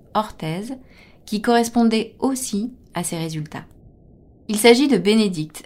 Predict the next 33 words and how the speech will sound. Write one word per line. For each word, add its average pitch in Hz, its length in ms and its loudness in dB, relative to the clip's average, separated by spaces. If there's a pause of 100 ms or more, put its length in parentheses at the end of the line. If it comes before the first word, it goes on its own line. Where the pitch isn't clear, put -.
âgée 185 260 0
de 185 80 -2
trente-sept 202 560 -4
ans, 269 200 2
qui 214 180 -6
était 190 280 -2
hospitalisée 202 640 -4
dans 190 100 -4
le 165 60 -6
service 190 720 -6
pour 180 140 -6
recevoir 214 400 0
une 196 120 0
greffe 208 260 -4
de 180 100 -6
cellules 220 480 -4 (420)
issue 226 300 -2
de 247 100 4
la 175 140 -2
moelle 226 240 2
osseuse 240 340 -2
d'un 170 140 -4
donneur 165 580 -4 (160)
suite 240 340 -4
à 208 60 2
l'évolution 170 480 -6
de 214 80 -6
sa 180 100 -8
leucémie. 165 460 -8 (840)
Avec 170 320 0
beaucoup 208 240 -2
de 254 60 -4
patience, 196 640 -4